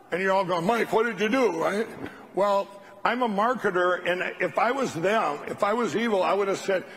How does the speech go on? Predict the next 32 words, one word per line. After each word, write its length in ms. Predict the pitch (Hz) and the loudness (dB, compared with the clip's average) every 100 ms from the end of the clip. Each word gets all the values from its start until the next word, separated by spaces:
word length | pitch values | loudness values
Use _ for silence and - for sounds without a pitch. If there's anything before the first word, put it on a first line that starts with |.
| - 139 | -16 -2
"Give 200 | 208 247 | 0 2
them 160 | 269 | 0
back 300 | 214 208 214 | 0 0 -2
to 40 | - | 0
Republicans 760 | 196 190 190 196 202 190 202 | -2 0 0 0 -2 -2 -4
so 160 | - 190 | -2 -2
they 160 | 180 | 0
shut 400 | 170 - - 220 | -2 -4 0 0
up 220 | 214 214 175 | 0 -2 -2
about 300 | 160 180 165 | 0 -2 -2
this 200 | 165 175 | -6 -4
election." 480 | 160 196 - 127 104 - - - - - - - - - - - | -2 -2 -4 -10 -12 -18 -20 -20 -20 -20 -20 -20 -20 -20 -6 -2
And 140 | 214 | 0
if 120 | 214 | 2
they 120 | 214 | 2
would 140 | 254 262 | 2 0
have 160 | 220 | 2
done 220 | 170 254 247 | 2 0 0
that, 220 | 185 202 | 0 0
they 140 | 233 | 0
still 320 | 202 - 233 | -2 0 2
had 340 | 214 208 202 175 | 2 0 0 0
the 160 | 175 151 - - | -2 -4 -12 -6
computers, 760 | 190 185 - 214 202 202 196 | -4 -4 -2 2 4 4 2
they 120 | 151 196 | 0 -2
still 260 | - 220 | 0 0
had 240 | 139 208 185 | 0 -2 -2
the 80 | 202 | -4
machines, 480 | 196 - 202 196 | -4 -2 -2 -2
they 140 | 165 196 | -2 -2
still 260 | - 208 | -2 -2
had 280 | 185 196 185 | 0 -2 -4